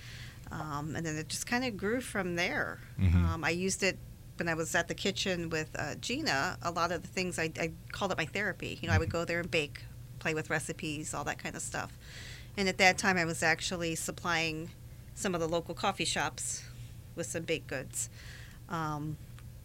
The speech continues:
Speaker 1: since then, I no longer do that because we're a little busy, so,
Speaker 2: Mm-hmm.
Speaker 1: which is a good problem to have, I think.
Speaker 2: So when you started off back then in the kitchen,
Speaker 1: Mm-hmm.
Speaker 2: was it a slow go at the beginning? Did, was it like,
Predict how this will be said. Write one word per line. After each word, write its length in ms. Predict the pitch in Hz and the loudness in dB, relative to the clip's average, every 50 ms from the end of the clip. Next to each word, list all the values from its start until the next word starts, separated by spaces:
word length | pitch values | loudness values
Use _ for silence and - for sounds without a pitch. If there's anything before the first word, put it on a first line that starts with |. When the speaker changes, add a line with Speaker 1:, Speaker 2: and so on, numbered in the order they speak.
| - - - - - - - - - - - - - - | -12 -12 -12 -12 -12 -12 -14 -14 -14 -14 -14 -12 -10 -4
Speaker 1:
since 280 | - - 202 180 - | -2 0 0 0 2
then, 200 | - 180 170 165 | 2 2 4 4
I 80 | 156 160 | 4 2
no 160 | 165 170 180 | 2 2 4
longer 240 | 185 190 202 190 202 | 6 6 6 6 6
do 160 | 190 269 320 | 6 6 10
that 260 | 302 214 208 233 - | 12 12 12 12 10
because 300 | - 202 - 196 185 - | 6 -4 -2 -2 -2 0
we're 80 | - 180 | 2 0
a 40 | 175 | 0
little 200 | 170 165 170 165 | 0 0 -2 2
busy, 320 | - 196 190 170 160 151 | 2 2 2 2 0 -2
so, 260 | - - - - 170 | -4 -4 -2 2 8
Speaker 2:
Mm-hmm. 180 | 165 110 98 92 | 10 12 12 12
Speaker 1:
which 140 | 92 90 92 | 12 10 10
is 120 | 95 - - | 8 6 4
a 60 | 180 | 2
good 180 | - 175 170 - - - - - | 2 0 0 0 -4 -14 -8 -2
problem 280 | - 165 160 175 165 - | 0 0 0 0 0 -2
to 60 | 160 | 0
have, 220 | 156 151 151 147 | 2 2 2 2
I 60 | 131 - | 0 0
think. 40 | 120 | 4
Speaker 2:
So 200 | 139 170 151 139 | 6 6 8 8
when 220 | 127 143 175 202 226 | 8 10 10 10 10
you 80 | 285 | 8
started 280 | - - - 170 156 139 | 8 10 10 10 12 12
off 220 | 135 131 127 - | 12 12 12 10
back 240 | - 110 95 90 - | 10 8 8 8 8
then 180 | - 95 92 90 | 8 8 10 10
in 260 | 78 95 104 98 90 | 10 8 10 10 10
the 80 | 90 | 8
kitchen, 480 | 92 - - 120 113 - - - - - | 6 8 8 8 8 8 8 6 6 6
Speaker 1:
Mm-hmm. 240 | - 247 294 - 113 | 6 4 4 6 10
Speaker 2:
was 180 | 113 110 104 | 10 12 12
it 100 | 131 127 | 12 12
a 80 | 113 92 | 12 10
slow 460 | - - - - - 117 113 123 135 | 10 8 8 10 12 12 12 12 12
go 220 | 131 123 127 135 135 | 12 12 12 12 10
at 100 | 123 - | 10 8
the 80 | 120 | 8
beginning? 460 | 117 117 117 123 127 139 147 151 151 139 - - - - - - - - | 6 8 10 8 8 8 6 4 0 -2 -6 -10 -12 -12 -10 -10 -2 4
Did, 120 | 98 95 95 | 6 10 12
was 180 | 110 120 120 120 | 12 12 12 12
it 140 | 123 101 | 12 12
like, 240 | 104 107 101 - - | 12 12 12 10 6